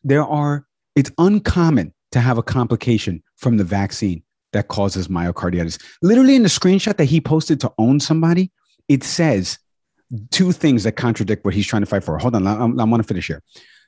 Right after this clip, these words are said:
Third thing, you <laughs> mentioned, I know, I know you're laughing. Third thing, you mentioned about Doctor Fauci and how we should have been listening to him at the beginning. There's gonna be people that listen to this, and we know a few because we've, we've gotten, we've seen the emails, Nick. There's gonna be people that say, "Well, what about when Fauci said no mask? You don't need to wear a mask.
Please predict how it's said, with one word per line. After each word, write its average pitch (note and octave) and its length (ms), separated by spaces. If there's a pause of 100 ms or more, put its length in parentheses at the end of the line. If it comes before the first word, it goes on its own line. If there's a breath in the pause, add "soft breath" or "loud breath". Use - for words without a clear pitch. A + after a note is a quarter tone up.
(140)
Third D#3+ 220
thing, - 260 (180)
you C3+ 180
<laughs> F#3+ 120
mentioned, C#3+ 440
I C3+ 80
know, C3+ 160
I C3 40
know C#3+ 140
you're D3 140
laughing. A2 280 (240 soft breath)
Third D3+ 220
thing, F2 220 (400)
you C3 100
mentioned D3+ 280
about B2 200
Doctor A2+ 300
Fauci G2+ 480
and F2 120
how F#2+ 140
we F#2+ 100
should - 160
have F2+ 60
been F#2 120
listening F#2+ 260
to F#2 100
him E2+ 60
at D#2 80
the D2+ 40
beginning. D#2 340
There's A2 160
gonna C#3+ 140
be C3 120
people A2+ 260
that F#2+ 60
listen F#2 300
to E2+ 120
this, F2 240
and A#2 100
we E3+ 80
know G#2 160
a D#2+ 40
few G2 220
because B2 260
we've, G#2+ 300
we've G2+ 180
gotten, F#2+ 320
we've D3 180
seen B2+ 180
the F#2 180
emails, D2+ 300
Nick. F2 160 (680 soft breath)
There's C3+ 100
gonna F#3+ 140
be E3+ 80
people D3+ 180
that A#2+ 100
say, B2+ 160
"Well, A#2+ 160
what D#3+ 120
about F#3+ 180
when E3 140
Fauci E3 280
said D#3+ 200
no D#3+ 120
mask? F3+ 380
You B2+ 80
don't C#3 100
need C#3 120
to C#3 40
wear C#3+ 140
a - 20
mask. D#3 220